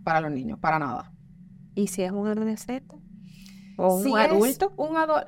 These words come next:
Speaker 1: si es un adolescente, yo, como quiera, digo, si yo recomendaría que lo manejen lo menos posible los niños si s-, desean permanecer juntos como familia.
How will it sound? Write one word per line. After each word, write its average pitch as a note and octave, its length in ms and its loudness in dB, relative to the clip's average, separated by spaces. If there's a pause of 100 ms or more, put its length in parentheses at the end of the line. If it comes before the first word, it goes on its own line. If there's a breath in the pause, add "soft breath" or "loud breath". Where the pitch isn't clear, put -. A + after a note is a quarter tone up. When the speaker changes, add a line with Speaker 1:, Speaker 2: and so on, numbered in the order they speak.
Speaker 1:
si - 320 -6
es F#4+ 180 2
un A4 160 -2
adolescente, F#4+ 800 2
yo, A3+ 600 0 (240)
como A3+ 400 0
quiera, C4+ 920 0 (1040)
digo, F#3+ 380 0
si G#3+ 580 -4 (1000)
yo A#3+ 340 6
recomendaría C4 960 0 (640)
que F#3 640 0
lo F#3+ 240 0
manejen G3 640 2
lo A#3 120 2
menos G#3+ 320 4
posible A#3 400 -2
los G#3+ 140 2
niños G3+ 600 0
si G3+ 320 -2
s-, F#3+ 220 -6
desean G3+ 580 0
permanecer F#3 640 -2
juntos F3+ 560 -4
como F3 200 -6
familia. F3 560 -2